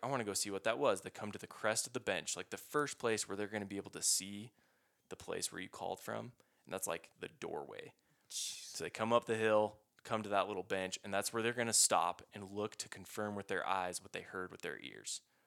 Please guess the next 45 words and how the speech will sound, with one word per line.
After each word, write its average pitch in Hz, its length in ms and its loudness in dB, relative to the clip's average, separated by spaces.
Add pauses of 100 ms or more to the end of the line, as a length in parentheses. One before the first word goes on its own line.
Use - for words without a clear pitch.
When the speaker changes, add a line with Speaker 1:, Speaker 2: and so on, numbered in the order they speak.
(600)
Speaker 1:
And 104 140 -2
so, 92 360 2 (140)
Speaker 2:
Wow. 107 360 -10 (360)
Speaker 1:
like, 87 300 -8
that 113 140 8
was, 110 240 2
that's 110 180 -2
been 110 160 -2
my 92 140 -2
main 92 240 -6
strategy, 95 680 -4 (240)
is, 101 180 -6
like, 85 260 -6
calling, 135 420 4
finding 113 400 0
'em, 113 280 -2 (100)
you 117 80 -12
know, 98 140 -4
by 90 140 -4
breaking 101 400 -6
branches, 95 520 -4
call, - 240 -6
making 98 280 -10
cow 92 240 -6
sounds. - 480 -8 (960)
And 101 140 -6
then 104 140 0
once 101 180 -4
you 101 60 -10
find 98 280 2
'em 95 120 -6
and 92 80 -8
get 92 160 -4
into 98 220 -8
that - 280 -4 (220)
sweet 101 320 -4
spot, 104 400 2
you 95 120 -14
call 104 380 4
a 104 40 0
couple - 240 -8
times 98 400 -2
and 98 140 -8
then 90 120 -6
quietly, 98 880 -4